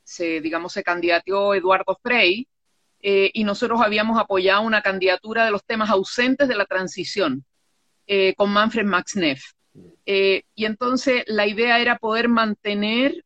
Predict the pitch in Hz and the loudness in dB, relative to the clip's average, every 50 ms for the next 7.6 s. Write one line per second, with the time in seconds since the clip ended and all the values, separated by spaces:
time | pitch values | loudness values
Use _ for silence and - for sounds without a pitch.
0 | _ - 214 208 202 208 214 - 233 233 226 226 214 - _ - - 226 226 - | _ -8 -6 -4 -2 -4 -4 -4 -2 -2 -2 -2 -4 -8 _ -2 0 0 0 0
1 | - 247 233 226 - 226 202 202 196 190 190 - 233 226 240 262 254 254 240 233 | -2 -4 -4 -4 -8 -8 -4 -2 -2 -2 -4 -4 -4 -2 0 0 0 0 -2 -6
2 | - - 233 233 240 233 226 220 226 269 - 208 214 240 262 277 254 - - - | -4 -4 0 2 2 2 2 0 -2 -4 -4 -2 0 0 0 0 0 -2 -2 0
3 | 269 277 277 - 202 170 _ - 208 208 220 240 - - 214 202 - 202 214 226 | 0 0 -2 -4 -10 -10 _ -4 -4 -2 -2 -4 -4 -6 -6 -4 -2 -2 0 0
4 | 226 226 233 247 247 - - 214 214 214 208 196 - 190 190 208 196 196 190 - | 0 0 0 0 -2 -2 -4 -4 -4 -2 -2 -4 -6 -4 -4 -2 0 0 0 -2
5 | 190 190 196 185 - 196 175 - - 302 302 262 185 156 - _ _ _ _ _ | -2 -4 -4 -6 -10 -12 -12 -6 -2 -2 -2 -2 -2 -6 -8 _ _ _ _ _
6 | _ - 196 185 190 190 190 185 190 196 202 202 - 208 196 190 190 196 190 185 | _ -8 0 4 6 6 6 6 4 4 2 2 0 0 -2 -2 -2 -4 -6 -4
7 | - 180 - - 170 165 - - 175 147 139 - | -6 -6 -6 -6 -10 -10 -8 -8 -6 -6 -8 -8